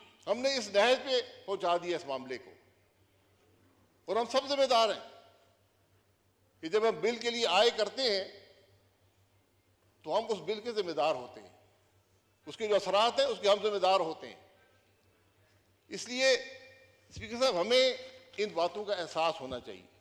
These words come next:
हम सिर्फ हल्के तक महदूद नहीं हो सकते। हुकूमत अवाम के मामलात से अलहदगी इख्तियार नहीं कर सकती।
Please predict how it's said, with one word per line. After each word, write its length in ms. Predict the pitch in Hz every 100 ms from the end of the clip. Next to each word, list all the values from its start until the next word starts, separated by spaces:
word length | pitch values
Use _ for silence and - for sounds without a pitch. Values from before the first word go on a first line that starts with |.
| _ _ - _ _ _ _ _ _ -
हम 120 | 185 214
सिर्फ 360 | 240 254 226 170
हल्के 260 | 190 247
तक 160 | 240 214
महदूद 380 | 185 170 202 190
नहीं 180 | 180 185
हो 120 | 147
सकते। 300 | 123 - - _ _ _ _ _ _ _ _ _ _ _ _ _ _ -
हुकूमत 560 | 156 226 254 262 - - - - - -
अवाम 400 | 151 190 226 226
के 80 | 220
मामलात 540 | 185 185 175 196 214
से 180 | - 233
अलहदगी 360 | 185 202 208 220
इख्तियार 380 | - 208 185 170
नहीं 140 | 175
कर 120 | 165
सकती। 320 | - 123 -